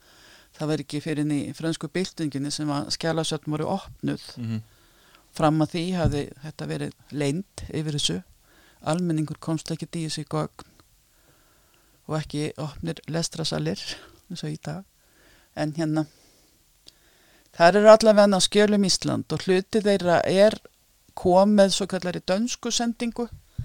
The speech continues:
Speaker 2: Mhm.
Speaker 1: sem er skjalaafhending frá Danmörku til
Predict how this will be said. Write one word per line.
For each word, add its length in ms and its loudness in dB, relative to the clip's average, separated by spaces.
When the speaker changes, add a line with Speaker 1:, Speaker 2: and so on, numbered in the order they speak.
Speaker 2:
Mhm. 260 -6
Speaker 1:
sem 200 -6
er 60 0
skjalaafhending 1040 4
frá 460 0
Danmörku 600 2
til 120 0